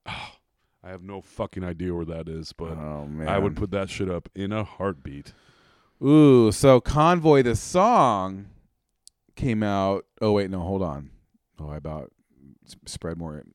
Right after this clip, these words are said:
Speaker 2: misinformation. All right, the song Convoy,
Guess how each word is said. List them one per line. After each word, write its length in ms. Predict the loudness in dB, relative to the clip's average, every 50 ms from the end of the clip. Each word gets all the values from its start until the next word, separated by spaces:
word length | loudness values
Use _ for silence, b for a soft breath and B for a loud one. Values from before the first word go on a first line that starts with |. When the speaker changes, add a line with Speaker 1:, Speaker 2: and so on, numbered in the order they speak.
| _ -16
Speaker 2:
misinformation. 840 | -14 -14 -12 -14 -14 -14 -14 -16 -16 -14 -14 -14 -14 -16 -18 -18 -10 -2
All 160 | 2 4 4 4
right, 220 | 4 2 -4 -6
the 80 | -12 -14
song 540 | -10 -6 -2 0 0 0 0 0 -2 -4 -8 -12
Convoy, 600 | -12 -8 -4 0 0 0 0 0 -4 -6 -8 -8